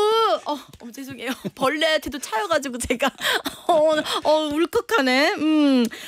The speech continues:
자, 이렇게 우리 교수님께 해충과 관련된 질문과 사연 많이 많이 보내주시면 됩니다. 자, 교수님, 우리 깨깨오 프로필에 각종 벌레 사진을 프사로 올려놓으셨다고 하는데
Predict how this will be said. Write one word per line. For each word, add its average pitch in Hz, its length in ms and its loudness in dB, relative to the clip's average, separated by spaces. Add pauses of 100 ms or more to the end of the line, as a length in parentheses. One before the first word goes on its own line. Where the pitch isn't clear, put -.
(140)
자, 311 120 2
이렇게 392 380 2
우리 285 160 2
교수님께 311 600 0
해충과 494 1120 0
관련된 302 360 0
질문과 294 400 0
사연 247 380 2
많이 202 220 -2
많이 320 200 2
보내주시면 240 580 2
됩니다. 214 600 2 (600)
자, 240 360 2
교수님, 311 300 2 (180)
우리 262 160 0
깨깨오 554 560 2
프로필에 208 680 0
각종 302 400 -2
벌레 349 800 4
사진을 277 360 -2
프사로 381 360 -2
올려놓으셨다고 247 800 0
하는데 208 580 0